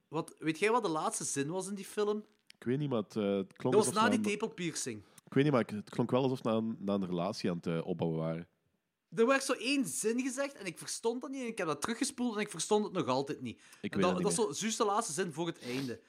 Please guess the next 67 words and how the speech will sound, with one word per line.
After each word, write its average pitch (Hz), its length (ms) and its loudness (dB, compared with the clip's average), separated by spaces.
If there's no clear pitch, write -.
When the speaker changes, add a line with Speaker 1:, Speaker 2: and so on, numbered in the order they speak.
Speaker 1:
Ik - 140 -16
weet, 165 120 -2
dus, 151 220 -4
eh, 180 220 2
als 180 180 0
iemand 226 360 0
die 160 100 -2
film, 214 240 4
kijk, 220 400 2
oké, 180 180 2
van 160 80 2
de 165 60 4
luisteraars, 185 480 2
kijk 190 240 -2
Piercing 185 360 -2
en 147 60 -2
laat, 151 260 2
laat 151 140 2
ons 160 160 -2
weten 160 240 0
wat 196 120 6
die 165 80 2
<laughs> 170 80 -2
laatste 220 220 0
zin 147 260 0
was. 135 140 -4
Maar 151 100 0
volgens 165 260 0
mij 208 160 2
wil 226 100 2
dat 160 120 0
veel 165 200 0
zeggen 165 260 -2
over 156 140 -6
de 117 60 -10
rest 127 200 -6
van 170 100 -6
de 120 80 -6
film 143 380 -4
ook, 98 140 -10
die 123 100 -10
laatste 127 300 -4
zin. 117 200 -6
En 131 100 -8
ik, 139 140 -8
ik - 140 -8
verstond - 440 2
het 440 100 2
gewoon 349 300 10
niet. 196 200 4
Ik 190 140 -2
Speaker 2:
Of 214 100 2
wat 110 240 4
er, 98 220 0
wat 92 140 -2
er 95 60 -2
daarna 90 260 -2
gebeurt. 107 460 -4
Ik 123 120 0
weet, 170 260 4
ik - 160 -8
weet - 160 0
het 247 100 -8
gewoon 120 160 -2
echt 87 80 -8
niet 87 100 -4
meer. - 240 -6